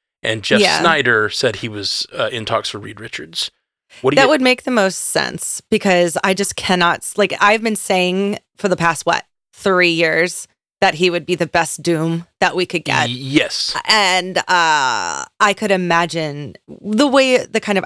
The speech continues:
Speaker 2: actor that he is, he wouldn't kinda do the same thing twice.
Speaker 1: Mm-hmm.
Speaker 2: Um, so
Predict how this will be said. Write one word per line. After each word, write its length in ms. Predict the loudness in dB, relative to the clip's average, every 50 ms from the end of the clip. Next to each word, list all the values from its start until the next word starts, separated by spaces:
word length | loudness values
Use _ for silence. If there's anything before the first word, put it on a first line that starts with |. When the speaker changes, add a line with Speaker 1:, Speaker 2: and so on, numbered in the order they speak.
| 0
Speaker 2:
actor 300 | -2 -2 -2 -2 -2 -4
that 140 | -4 -4 -10
he 280 | -14 -10 -10 -10 -8 -4 -2
is, 380 | 0 0 0 0 0 -2 -6 -8
he 240 | -6 -4 -2 -2
wouldn't 400 | 0 0 0 0 0 -2 -6 -8
kinda 260 | -6 -4 -2 -2 -2 -4
do 220 | -4 -6 -6 -6
the 120 | -6 -6
same 600 | -6 -4 0 0 0 2 0 -2 -4 -4 -6 -8 -10 _ _ _ _ _ _ _ _
thing 280 | 0 0 0 0 -2 -4
twice. 800 | -6 -8 -2 0 2 2 2 0 -2 -4 -6 -8 -8 -10 -6 -4
Speaker 1:
Mm-hmm. 500 | -2 -2 -2 -2 -4 -6 -8 -4 0 2
Speaker 2:
Um, 500 | 4 4 4 4 2 0 -4 -6 -8 -10 -10 -10
so 880 | -8 -2 0 2 2 2 2 2 2 0 0 -2 -4 -6 -8 -10 -12